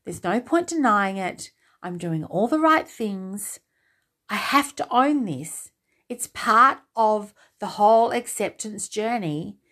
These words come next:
If I don't, I'm not gonna be able to move forward with my life. I'm not gonna be able to make the changes I need to make to ensure that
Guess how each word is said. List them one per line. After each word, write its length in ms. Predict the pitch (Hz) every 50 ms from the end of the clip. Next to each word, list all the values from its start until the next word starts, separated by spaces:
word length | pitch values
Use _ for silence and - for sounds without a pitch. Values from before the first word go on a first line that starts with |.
| _ _ _ _ _ _
If 140 | - 262 233
I 160 | 240 233 233
don't, 720 | 220 202 202 - 262 254 262 269 247 170 170 - 262 - -
I'm 300 | - 208 208 202 202 208
not 220 | 220 240 247 240 -
gonna 160 | 294 262 254
be 100 | 240 226
able 300 | - - 202 202 196 196
to 80 | 196
move 260 | 185 185 180 180 175 -
forward 300 | - 285 311 311 302 277
with 100 | 262 233
my 180 | 226 214 214
life. 420 | 208 208 190 190 190 202 202 - _ - - - - -
I'm 260 | - 190 190 190 196
not 240 | 214 247 277 277 277
gonna 200 | - 311 285 262
be 120 | 240 233 214
able 280 | 196 196 196 196 190
to 120 | - 202 202
make 180 | 190 - -
the 80 | - -
changes 520 | - - - 247 269 294 302 294 285 254
I 120 | 247 226 220
need 280 | 214 208 202 208 202 -
to 80 | - 208
make 420 | 196 190 175 180 180 - - _ _ - - _ _ -
to 140 | - 226
ensure 500 | 214 202 208 - - - 240 220 214 214 202
that 300 | 208 202 190 - 226